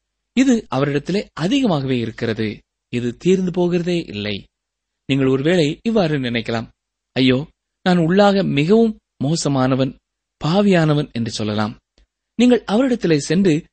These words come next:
நீங்கள் பாவியான ஒரு மனிதன் என்று கூறி அவருடைய கிருபையை தரும்படியாக கேளுங்கள்.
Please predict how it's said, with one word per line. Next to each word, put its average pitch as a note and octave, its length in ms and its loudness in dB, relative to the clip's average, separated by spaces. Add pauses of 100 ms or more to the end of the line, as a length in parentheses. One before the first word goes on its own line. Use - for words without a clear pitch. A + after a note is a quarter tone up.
நீங்கள் C#3 280 0
பாவியான G3+ 560 2
ஒரு D3+ 160 0
மனிதன் F3 380 0
என்று A#2+ 240 -4
கூறி B2+ 360 -4 (360)
அவருடைய G#3 420 4
கிருபையை B3 560 2 (200)
தரும்படியாக D3 640 2
கேளுங்கள். G#2+ 560 -4